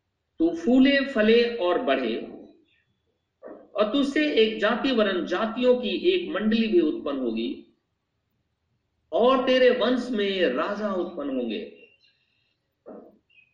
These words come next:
और जो देश मैंने अब्राहम और इसहाक को दिया है, वही देश तुझे देता हूं, और तेरे पीछे तेरे वंश को भी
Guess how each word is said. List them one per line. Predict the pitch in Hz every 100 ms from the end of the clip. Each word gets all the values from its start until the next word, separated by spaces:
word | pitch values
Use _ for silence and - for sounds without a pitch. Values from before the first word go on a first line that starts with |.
| _ _ -
और | 185
जो | 220 254
देश | 254 285 311
मैंने | 254 254 262 254
अब्राहम | 180 - 226 233 262 226 240 208 - _ -
और | 208 220 190
इसहाक | 170 175 170 202 233 -
को | 185
दिया | 151 151 139
है, | 131 113 123 - - - - _ _ - - _ _ 113
वही | 131 143
देश | 185 214 202 -
तुझे | 220 220 247
देता | 180 151 113
हूं, | 113 101 - - _ _ _ _ _ _ _ _ _ _ _ _ _ _ _ -
और | 127 160 -
तेरे | 262 277 262 214 170 -
पीछे | 233 233 226 208
तेरे | 208 175 151 143
वंश | 113 143 202 196 - -
को | 143
भी | 135 131 123 123